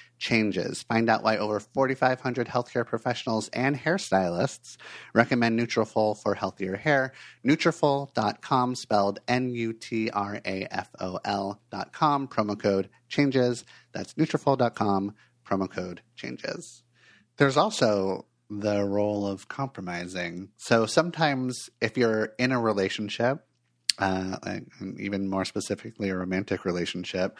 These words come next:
um, like we're saying, it's natural that you're gonna wanna change. You might wanna be changing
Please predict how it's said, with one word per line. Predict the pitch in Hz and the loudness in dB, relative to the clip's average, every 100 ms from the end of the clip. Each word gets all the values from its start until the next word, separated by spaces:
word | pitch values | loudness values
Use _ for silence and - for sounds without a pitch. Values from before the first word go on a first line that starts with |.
| - - - | -16 -20 -10
um, | 107 104 95 92 - | 0 2 2 -4 0
like | 117 | 2
we're | 123 | 2
saying, | 120 117 139 | 2 2 2
it's | 113 - | -2 -4
natural | 101 - 117 | -4 0 0
that | 113 - | 2 0
you're | 98 | 0
gonna | 95 | 2
wanna | 92 98 | 2 0
change. | 98 101 98 110 | -2 -2 -2 -2
You | |
might | 92 110 | 0 0
wanna | 110 104 | 0 -2
be | 101 | -4
changing | - 101 98 107 107 110 | -6 -6 -4 -4 -4 -6